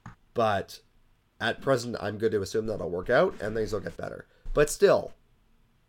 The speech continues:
like, I'm less confident in this team against the Carolinas of the world,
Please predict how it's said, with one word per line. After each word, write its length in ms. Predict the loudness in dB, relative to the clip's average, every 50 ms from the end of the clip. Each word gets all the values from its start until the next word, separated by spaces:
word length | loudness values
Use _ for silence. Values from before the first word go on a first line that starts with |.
| _ _ _ _ _ _ _ _ _ -4
like, 240 | 0 0 0 0 -2 _ _ _ _ _ _
I'm 440 | -2 2 4 4 6 4 4 0 0
less 340 | 2 4 4 4 2 0 -4
confident 720 | -8 -6 -4 -2 -2 -2 -2 -2 0 0 0 0 -2 -6 -14 _ _ _ _ _ _ _ _ _
in 180 | -6 -4 -2 0
this 260 | 0 -2 -2 -4 -6
team 480 | -8 -6 -4 -4 -4 -4 -6 -6 -8 -10 -14 _ _ _ _ _ _ _ _ _ _ _ _ -6
against 640 | -4 0 2 2 2 2 0 -2 -8 -12 -12 -16 _ -16
the 280 | -10 -8 -6 -6 -6 -4
Carolinas 680 | -2 0 0 2 2 2 0 0 0 -2 -4 -6 -6
of 80 | -8 -8
the 40 |
world, 380 | -8 -10 -10 -10 -10 -12 -14